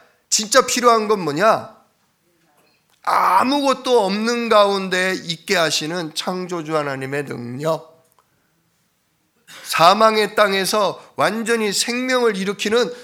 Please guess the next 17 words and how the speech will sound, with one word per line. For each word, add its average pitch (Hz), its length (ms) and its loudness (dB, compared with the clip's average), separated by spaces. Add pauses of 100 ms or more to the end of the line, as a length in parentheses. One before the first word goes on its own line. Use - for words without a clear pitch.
성령의 160 720 -2
능력. 151 840 -2 (1000)
그래서 214 520 0
우리 208 240 -2
마음의 202 520 2
근심과 185 1000 -4 (180)
원망과 170 1120 -2
모든 185 600 0
불신앙을 185 1040 -4
꺾-, 226 560 -2
꺾도록 220 480 -2
싸워주는 240 680 0 (280)
천군의 220 680 -2
역사가 151 640 -2
우리에게 127 420 -8
필요한 127 500 -12
거예요. 127 380 -20